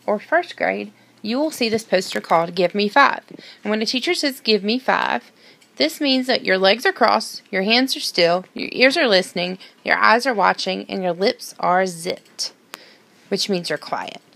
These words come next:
So when the teacher asks, "Give me five," you quietly raise your hand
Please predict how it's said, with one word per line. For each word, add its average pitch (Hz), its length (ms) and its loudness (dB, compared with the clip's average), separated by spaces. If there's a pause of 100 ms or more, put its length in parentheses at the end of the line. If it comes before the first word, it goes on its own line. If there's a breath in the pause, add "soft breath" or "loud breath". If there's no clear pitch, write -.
(460 loud breath)
So 294 340 4
when 190 80 2
the 180 100 4
teacher 240 300 -2
asks, 190 320 0
"Give 190 220 -4
me 247 100 0
five," - 380 -2 (360)
you 202 120 -4
quietly 285 500 2
raise 220 300 2
your 247 80 -2
hand 190 320 0